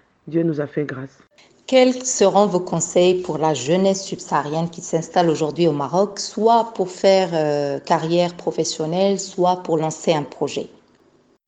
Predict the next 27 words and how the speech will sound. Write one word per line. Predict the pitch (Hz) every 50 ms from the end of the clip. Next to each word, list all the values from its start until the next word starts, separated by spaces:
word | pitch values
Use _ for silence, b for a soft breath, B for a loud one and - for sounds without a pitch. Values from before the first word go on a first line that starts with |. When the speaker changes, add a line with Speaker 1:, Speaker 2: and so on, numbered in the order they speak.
| _ _
Speaker 1:
Les | - 190 185
conseils | - 208 214 208 262 269 262
que | 262 220
je | 180 185
peux | 175 - 214 220
donner | 185 175 170 165 180 185 180
à | 160 147
un | 143 139 139 143 147
jeune | 143 131 147 170 160 160 156
subsaharien | 156 - 156 147 - - 151 147 147 143 143 147 151 156 156 156
venu | 151 139 147 143 147 151 151
au | - 151
Maroc, | 139 135 139 139 135 156 185 - - - b b b b b b b b b
c'est | _ - 170
d'avoir | 156 160 151 151 156 180 170 170
un | 165 165
projet | 165 - - 160 156 143 135 160 156
clair, | 156 - - 156 151 143 143 135
de | 135
savoir | - - 147 139 135 160 165 165 -
pourquoi | - 196 - - - - 156 156
est-ce | 143 - -
qu'il | 160 143 147
est |
dans | 135 139 135 131
ces | - - 131
pays | - - 135 127 135 165